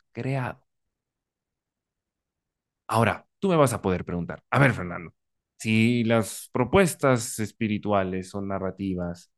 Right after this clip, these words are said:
incluyendo las religiones, y también las ciencias también son narrativas, historias o mitos que nosotros hemos creado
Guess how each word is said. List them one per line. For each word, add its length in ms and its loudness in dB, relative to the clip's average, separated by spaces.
incluyendo 460 -2
las 160 0
religiones, 720 -6
y 80 -10
también 260 -4
las 180 -8
ciencias 600 -8
también 420 -2
son 180 -10
narrativas, 720 -6
historias 600 -12
o 100 -10
mitos 500 -4
que 100 -6
nosotros 360 -2
hemos 240 -2
creado 680 0